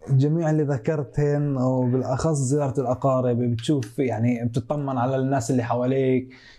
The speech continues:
إيه، بتسمع أخبارهم. بحكم أنا ال-، يعني أنا المهنة تبعتي ما بتخليني إني أشوف كثير ناس،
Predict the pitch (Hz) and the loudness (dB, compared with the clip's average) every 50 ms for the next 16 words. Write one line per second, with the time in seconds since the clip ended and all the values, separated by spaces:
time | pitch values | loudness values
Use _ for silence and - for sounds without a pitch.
0 | - - - 135 135 - - 165 - - 165 147 127 123 127 110 - 139 156 151 | -8 -2 0 0 0 2 0 -2 0 0 0 0 0 -2 0 0 2 2 2 2
1 | 147 143 123 123 135 139 139 135 135 131 127 131 131 131 135 135 131 131 143 - | 2 0 0 0 2 2 4 4 4 2 2 0 0 -2 -2 -2 -4 -6 -8 -12
2 | _ _ - 139 135 147 147 131 - 180 - - 165 156 156 156 156 151 147 147 | _ _ 0 0 2 2 2 0 0 -2 0 0 0 0 0 0 0 0 0 0
3 | 147 147 143 139 139 127 120 120 113 113 123 123 131 143 147 147 143 143 151 160 | 0 2 2 2 2 0 0 0 0 0 0 0 0 0 0 2 2 2 2 0
4 | 151 147 143 135 - 165 156 147 143 143 - 156 156 156 156 156 156 - - - | 0 0 0 0 0 0 0 0 -4 -2 0 0 0 0 0 -2 -6 -12 -20 -20
5 | - - _ - 135 156 175 190 180 175 - - - 190 175 180 180 175 175 170 | -20 -14 _ -2 0 2 2 2 0 -2 -4 -2 -2 0 2 4 2 2 2 0
6 | 160 165 170 160 156 139 - 185 147 139 - - 190 185 160 175 170 160 139 117 | 0 0 2 2 0 0 0 -2 -4 -2 -2 -2 0 0 0 0 0 0 0 -2
7 | 117 - - - - | -4 -6 -10 -16 -20